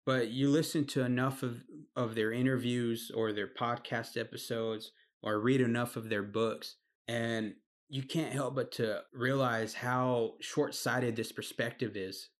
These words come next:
because really, historians specialize in the last three percent of human existence. And I think in a way Dan's episode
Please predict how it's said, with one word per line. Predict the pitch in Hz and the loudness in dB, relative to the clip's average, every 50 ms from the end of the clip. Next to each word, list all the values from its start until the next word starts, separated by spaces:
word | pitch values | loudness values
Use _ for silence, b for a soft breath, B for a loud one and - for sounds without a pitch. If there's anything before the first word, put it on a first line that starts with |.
| _ | _
because | 135 127 131 147 139 127 110 113 | -4 0 2 4 4 4 2 2
really, | 120 123 147 170 170 151 135 123 117 - - _ - | 2 4 6 6 8 8 6 6 4 2 -6 _ -4
historians | 135 131 - - - 147 143 151 151 147 139 131 127 123 - - - - _ _ _ | -2 -2 0 2 4 6 6 6 6 6 6 6 4 4 0 -6 -10 -12 _ _ _
specialize | - - - - - 147 160 - - 147 131 117 107 98 98 101 107 - | -10 -10 -4 2 2 2 4 4 4 4 4 4 4 2 0 -2 -2 -2
in | 120 120 110 | 0 0 2
the | 107 | 2
last | 104 110 117 127 131 127 - - - | 2 2 0 0 0 -2 -4 -6 -2
three | - 131 127 | 2 2 2
percent | 127 127 123 120 - - 131 117 110 - - _ - | 2 0 -4 -6 -4 -4 -4 -4 -4 -6 -10 _ -2
of | 127 113 110 | -2 0 0
human | 110 107 131 131 127 120 110 | 2 4 4 4 6 4 2
existence. | 110 110 107 107 117 123 127 - - - - - - - - - - _ _ _ _ _ _ _ _ _ _ _ _ _ | 0 0 -2 0 -2 -2 -2 -4 -8 -10 -12 -12 -12 -14 -16 -16 -16 _ _ _ _ _ _ _ _ _ _ _ _ _
And | - 123 | -2 0
I | 123 143 | 0 0
think | 135 - 180 160 135 - | 0 0 -2 -2 0 0
in | 147 | 2
a | 139 | 2
way | 127 127 135 135 131 | 4 4 4 4 4
Dan's | 127 127 123 120 120 123 113 - - | 2 2 0 0 0 -2 -4 -4 -2
episode | 123 131 131 - 127 - - 127 113 110 107 107 | -2 -2 -2 -2 -6 -4 -2 0 0 0 -2 -4